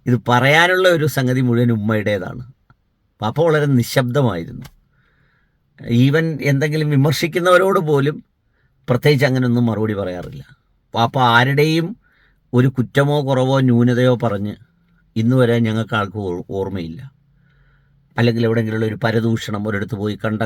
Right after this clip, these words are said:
കാര്യം അല്ലെങ്കിൽ അങ്ങനെയൊന്നും വാപ്പ പറഞ്ഞിട്ടില്ല. പിന്നെ വാപ്പ, ആ, ഈ മനുഷ്യരെ സഹായിക്കുന്നതിന് പല കാര്യങ്ങളുമൊക്കെ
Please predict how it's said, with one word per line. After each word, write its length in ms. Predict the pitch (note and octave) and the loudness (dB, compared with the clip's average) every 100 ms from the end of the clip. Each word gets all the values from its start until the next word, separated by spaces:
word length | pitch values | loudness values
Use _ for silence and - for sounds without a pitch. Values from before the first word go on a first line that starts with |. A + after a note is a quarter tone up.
| G#2 | -4
കാര്യം 280 | G2 G2 G2+ | -4 -6 -8
അല്ലെങ്കിൽ 240 | F#2+ G2 G2 | -8 -8 -8
അങ്ങനെയൊന്നും 360 | G2 F#2+ F#2+ F2+ | -6 -8 -8 -8
വാപ്പ 260 | F2 - F#2+ _ - | -8 -8 -12 _ -8
പറഞ്ഞിട്ടില്ല. 460 | F#2 F#2 - B2+ D3 - | -6 -8 -10 -12 -12 -4
പിന്നെ 140 | B2 B2+ | -2 0
വാപ്പ, 180 | B2+ C#3+ E3 - - _ _ - A#2+ | 0 -4 -6 -14 -20 _ _ -10 -4
ആ, 40 | A#2+ G#2+ G#2+ | -2 -2 -2
ഈ 40 | A#2 A#2 | 0 2
മനുഷ്യരെ 400 | B2 - C#3 A#2 C3 | 2 2 -2 2 4
സഹായിക്കുന്നതിന് 760 | A#2 C#3 D#3 C3 C3+ G#2+ F2+ A#2+ _ _ _ _ A#2 | 6 6 4 0 -2 -2 -6 -14 _ _ _ _ -2
പല 120 | A2 A2 | 0 0
കാര്യങ്ങളുമൊക്കെ 560 | G2+ G2+ G2+ G2 G#2 | -2 -4 -6 -8 -10